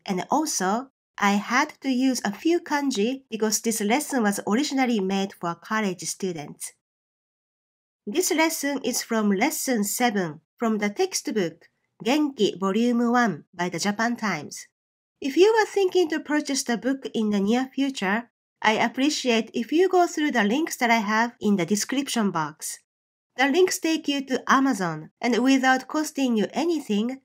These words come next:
it gives me a tiny bit of affiliate earning,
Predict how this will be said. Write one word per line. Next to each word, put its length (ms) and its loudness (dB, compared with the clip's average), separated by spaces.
it 180 -4
gives 280 -4
me 180 -2
a 60 -4
tiny 640 0
bit 300 -2
of 200 -2
affiliate 560 0
earning, 500 0